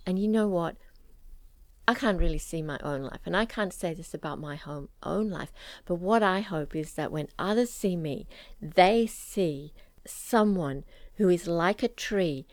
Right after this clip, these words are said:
planted by streams of water, like a tree with fruit in season, like a tree whose leaf does not wither, like this tree which constantly continues to prosper,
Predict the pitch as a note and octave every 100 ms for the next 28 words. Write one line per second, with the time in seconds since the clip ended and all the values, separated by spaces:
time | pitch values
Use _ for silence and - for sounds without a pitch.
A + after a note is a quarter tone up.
0 | - - - G#3 G3+ F#3 - D#3 - D3+
1 | - - E3 D#3+ - D#3+ E3 D#3 D3+ -
2 | D#3 - - - - - E3+ G3 A3 -
3 | - - G#3+ G3+ D#3 C#3+ - - F3 F3
4 | - - G3 F#3+ D#3+ - E3 D3+ - -
5 | D#3 D#3 C#3+ C#3+ - - - - F3+ G#3
6 | A3+ A#3+ A#3 - G#3 F#3 E3 E3+ D#3+ D#3
7 | E3+ F#3 G3+ - F#3+ F3 F3+ E3+ - E3+
8 | D#3+ D3 - - - - - E3+ G3 A3+
9 | A3 - A3+ A3+ - - - G3+ F3+ D#3
10 | - - - - F#3+ - - - A#3+ A3+
11 | - - G3 E3 D#3+ C#3+ - - - F#3+
12 | - - A3+ G#3+ G3 D#3+ D#3 - F3 -
13 | - E3+ D3 - D3